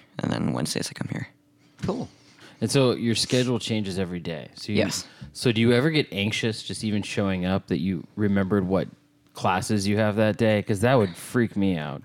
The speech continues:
Speaker 1: I mean, last year was my first year at the school, and it was really tough for the first week 'cause I knew what was happening, but it's, it's easy now
Speaker 3: Okay.
Speaker 1: 'cause I've been here for a while.
Speaker 3: Cool.
Speaker 2: Nice. I mean, that's definitely a big cause of anxiety, right? Starting a new school.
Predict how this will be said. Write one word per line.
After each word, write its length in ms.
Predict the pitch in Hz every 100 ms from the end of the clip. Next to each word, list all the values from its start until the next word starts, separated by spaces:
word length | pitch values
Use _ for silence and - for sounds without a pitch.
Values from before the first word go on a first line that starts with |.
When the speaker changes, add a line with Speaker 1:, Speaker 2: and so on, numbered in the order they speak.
| -
Speaker 1:
I 120 | 117
mean, 180 | 120 113
last 320 | 107 110 -
year 120 | 120
was 100 | 127
my 80 | 113
first 280 | - 107 -
year 120 | 107
at 60 | 98
the 40 |
school, 300 | - - 113
and 80 | 101
it 40 | 101
was 160 | 101
really 180 | 104 101
tough 240 | - 101
for 80 | -
the 60 | 110
first 300 | - 110 -
week 400 | 113 131 - - -
'cause 100 | -
I 40 | 107
knew 220 | 107 104
what 60 | 101
was 100 | 98
happening, 400 | 98 95 107 95
but 240 | - - - _ _
it's, 260 | - - -
it's 200 | 95 -
easy 180 | - -
now 240 | - - - _ -
Speaker 3:
Okay. 180 | - -
Speaker 1:
'cause 140 | -
I've 80 | -
been 100 | 73
here 100 | 60
for 120 | -
a 60 | -
while. 120 | - - _ _ _ _
Speaker 3:
Cool. 200 | 104 - _ _ _ _ _ _ _ _
Speaker 2:
Nice. 300 | 95 87 90
I 20 |
mean, 140 | 90 92
that's 180 | 117 -
definitely 420 | 110 - 95 87 -
a 40 |
big 280 | 78 101 87
cause 260 | 104 85 76
of 80 | 80
anxiety, 420 | 78 82 80 76
right? 200 | 80 85
Starting 300 | - 87 78
a 20 |
new 160 | 82 80
school. 420 | - 92 87